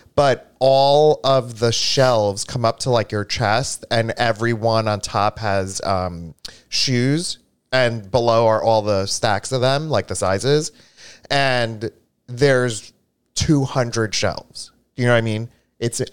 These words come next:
absolutely massive. So when I'm in the, the heel section, let's say,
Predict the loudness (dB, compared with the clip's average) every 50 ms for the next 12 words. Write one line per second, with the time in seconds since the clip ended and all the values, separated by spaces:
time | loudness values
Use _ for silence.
0 | -2 -2 0 0 0 -2 -2 -4 0 0 0 0 0 0 0 -2 -2 -4 -8 -8
1 | -4 2 2 4 4 4 2 2 0 0 -2 -4 -4 -2 0 2 2 2 0 0
2 | -4 -6 -8 -18 -20 -20 -20 _ _ _ _ -20 -12 0 4 4 6 6 6 6
3 | 4 2 0 -2 -8 _ _ _ _ -20 -20 _ _ _ -2 0 0 0 0 -4
4 | -6 -4 2 4 4 6 6 4 2 0 -4 -8 -10 -2 0 0 0 0 -2 -6
5 | -6 -6 -6 -4 -6 -4 -4 -4 -6 -4 -4 -4 -6 -8 -10